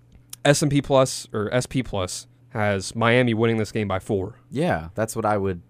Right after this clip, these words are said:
Speaker 1: So I g-,
Speaker 2: Man, that's
Speaker 1: so
Speaker 2: weird.
Speaker 1: this is moved to, like, it's moved to Florida State only being a three-point favorite now.
Speaker 2: Okay.
Speaker 1: But Mi-, I
Speaker 2: But
Speaker 1: think Miami's gonna win.
Speaker 2: I would pick Miami outright,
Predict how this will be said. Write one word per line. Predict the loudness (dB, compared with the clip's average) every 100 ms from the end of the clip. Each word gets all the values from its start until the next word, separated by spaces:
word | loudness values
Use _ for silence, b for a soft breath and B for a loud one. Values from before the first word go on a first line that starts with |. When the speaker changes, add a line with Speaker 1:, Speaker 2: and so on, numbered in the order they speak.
| -20
Speaker 1:
So | 0 4
I | 4
g-, | 4
Speaker 2:
Man, | 0 2
that's | 4
Speaker 1:
so | 4 4 4
Speaker 2:
weird. | 4 2 2
Speaker 1:
this | 2
is | 2
moved | 6 6 6
to, | 2
like, | 2 2 0 -8
it's | -4
moved | 2 4 4
to | -2
Florida | 0 2 2
State | 2 -2 0
only | -2 -2
being | -4 -6
a |
three-point | -6 -2 0 0 0
favorite | 0 0 0
now. | 0 -2 -4 _ -10
Speaker 2:
Okay. | -6 -2 -2
Speaker 1:
But | 0
Mi-, | 0
I | 2
Speaker 2:
But | 2
Speaker 1:
think | 4
Miami's | 6 4 4
gonna | 0
win. | 0 0 -2 -2
Speaker 2:
I | 0
would | 0 -2
pick | -4
Miami | -2 0 0
outright, | 0 -2 -4 -6 -10